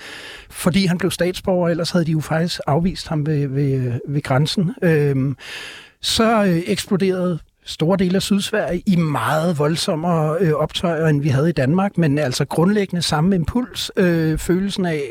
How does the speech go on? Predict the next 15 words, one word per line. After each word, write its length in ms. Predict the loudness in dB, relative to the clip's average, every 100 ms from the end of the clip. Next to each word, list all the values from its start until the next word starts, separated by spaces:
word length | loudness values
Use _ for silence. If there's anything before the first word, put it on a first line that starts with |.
| -2
øh, 360 | 0 0 -2 -4 -10 -14 -14 -4
eller 180 | 0 2
at 220 | 2 2
man 120 | 0
greb 300 | 2 0 0
til, 380 | -2 0 2 0
øh, 360 | 0 2 2 -2 -4 -6
øh, 680 | -2 0 0 0 -2 -2 0
voldelige, 420 | 2 2 0 0
udemokratiske 840 | 0 0 -2 -2 -4 -4 -4 -4 -2
reaktioner 640 | 0 0 0 0 0 -4 -2
på 260 | 0 0 0 -4 0
en 220 | 0 0 -6 -18 -18 -20 -20 _ _ _ 0
øh, 200 | 2 2 2
indholdsmæssigt 800 | 2 2 -2 0 0 0 -6